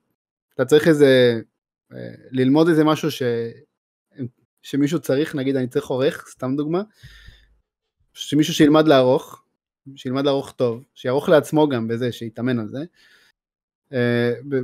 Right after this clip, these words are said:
והוא פש-, והוא פשוט יהיה, באיזשהו שלב, באיזשהו שלב הוא יבלוט פשוט ב-, בקהילה, זה קהילה מאוד קטנה, כאילו,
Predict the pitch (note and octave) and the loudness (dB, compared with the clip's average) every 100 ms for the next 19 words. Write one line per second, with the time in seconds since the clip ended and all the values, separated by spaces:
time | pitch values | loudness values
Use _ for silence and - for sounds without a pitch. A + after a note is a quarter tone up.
0 | B2+ B2 B2 A#2+ C3 B2 A#2 C3+ C#3 C#3 | -6 -8 -8 -8 -8 -8 -6 0 2 2
1 | C3+ - - C#3+ C#3 F3+ F3+ F#3 F#3 F3 | -2 -8 -8 -2 -2 4 6 6 6 2
2 | F#3 F#3+ A3 F3 C#3+ D#3+ E3 G3 D#3+ C3+ | 4 6 8 6 6 4 4 -2 -2 -6
3 | A#2 A2+ A2+ - D3 A#2+ A2 B2 C#3+ C#3+ | -6 -6 -8 -4 -4 -4 -6 -4 -2 -2
4 | C#3+ F3 C#3+ G#2+ - A2+ | -4 -8 -8 -10 -10 -10